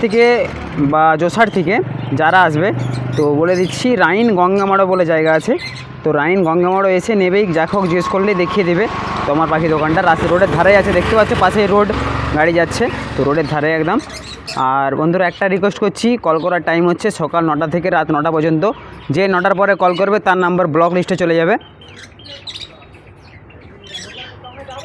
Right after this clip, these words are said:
তো অনেকে এখনও খুব ডিস্টার্ব করে, কাল দুটো আঠেরোই কল করেছে, তো স্ক্রিনশট দেখিয়ে দিচ্ছি বন্ধুরা, দেখে নাও। কাল দুটো আঠেরোই কল করে জিজ্ঞেস করছে, হ্যাঁ, তো ফোন করে করে ডিস্টার্ব করে, "দাদা,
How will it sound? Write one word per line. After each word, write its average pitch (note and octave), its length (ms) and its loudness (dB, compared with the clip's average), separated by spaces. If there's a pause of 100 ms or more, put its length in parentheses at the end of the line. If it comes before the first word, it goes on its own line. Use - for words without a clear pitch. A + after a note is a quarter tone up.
(480)
তো B2 220 0
অনেকে E3+ 300 0
এখনও F#3+ 320 0
খুব G3+ 200 -2
ডিস্টার্ব F#3 320 0
করে, G3+ 220 2
কাল F3 220 0
দুটো E3 320 0
আঠেরোই G3+ 400 4
কল G3+ 220 2
করেছে, G3+ 480 2
তো E3+ 100 0
স্ক্রিনশট G#3 340 0
দেখিয়ে F#3 240 2
দিচ্ছি G#3+ 240 0
বন্ধুরা, G3+ 260 2
দেখে F#3 220 0
নাও। A#3+ 180 2 (540)
কাল F3+ 160 2
দুটো F#3+ 300 2
আঠেরোই G#3 380 4
কল G#3+ 240 4
করে G#3 200 0
জিজ্ঞেস G3+ 220 0
করছে, G#3+ 340 2 (640)
হ্যাঁ, F3+ 360 0 (320)
তো D#3+ 80 0
ফোন F3+ 280 0
করে F#3 160 2
করে F#3 180 0
ডিস্টার্ব F3+ 340 -2
করে, F3+ 280 0
"দাদা, F3 260 2